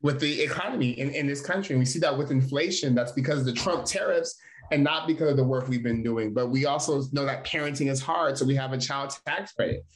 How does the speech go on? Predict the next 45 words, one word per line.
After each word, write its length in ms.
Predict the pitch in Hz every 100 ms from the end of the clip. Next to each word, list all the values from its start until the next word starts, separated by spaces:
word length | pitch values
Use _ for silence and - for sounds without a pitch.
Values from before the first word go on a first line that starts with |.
| _
So 180 | - 131
for 240 | 131 -
every 220 | 139 165
single 260 | 165 170 151
American 380 | 135 139 143 135
with 140 | 131
a 60 | 120
child, 440 | - 165 175 147
here's 200 | 151 151
a 40 | 143
little 200 | 190 196
bit 120 | 185
of 40 | 175
cash 300 | 170 160 160 - _
to 100 | -
pay 240 | 127 185 202
for 140 | 196
that 220 | 147 127
gas, 360 | 120 117 113 127
to 60 | 131
pay 180 | 151 143
for 140 | 139
that 200 | 120 113
milk. 240 | 117 101 127
And 100 | 143
we 160 | 165
also 280 | 185 214 202
understand 640 | 202 185 - 175 175 170
that 300 | 170 165 165 - _ _ _
we, 300 | 151 156 160
we 180 | 160 160
have 280 | 143 156 156
to 80 | 170
think 180 | 165 160
about 220 | 156 151
the 80 | 156
future. 400 | 190 262 - 127
And 120 | 120
that's 200 | 139 -
why 100 | 156
we 80 | 151
are 120 | 147
providing 520 | 139 - 143 143 143
universal 500 | 139 160 156 160 160
preschool 500 | 127 165 - - -